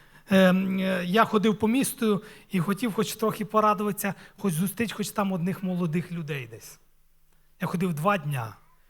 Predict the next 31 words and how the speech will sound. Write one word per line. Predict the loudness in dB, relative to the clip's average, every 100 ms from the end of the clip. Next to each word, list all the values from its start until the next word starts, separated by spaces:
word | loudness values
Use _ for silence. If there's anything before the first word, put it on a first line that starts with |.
| -10 -6
і |
зустрічав | -2 0 0 0 0
тільки | 0 -4 -4
старших | -4 -6 -6 -8 -10
людей. | -10 -10 -12 _ _ _ _ _ _ _ 0
Може, | 6 6 8 6 4 0
ну, | 4
я, | 4
правда, | 6 2 -2 -6 -14 -12
був | -8 -6 -8
в |
цьому, | -4 -4 -2
в |
центрі | 0 0 0 0
міста, | 2 0 0 0
а | 2 2 0 -4 -14 -14
треба | -6 -4
було | -2
в | -6
спальних | 0 2 2 0
районах, | 2 4 2 -2 -6
е, | -6
мабуть, | 2 2 4 0
ходити, | -2 -2 -2
не | -2 -2
знаю. | -2 -4 -6 -12 -20 -20 -4
Але | 2 4 4
тільки | 2 -2 -4
старших | -2 0 0 -4
людей | -6 -4 -2 -4 -8 -20 -20 -16 -10
зустрічаю. | -6 -6 -6 -8 -8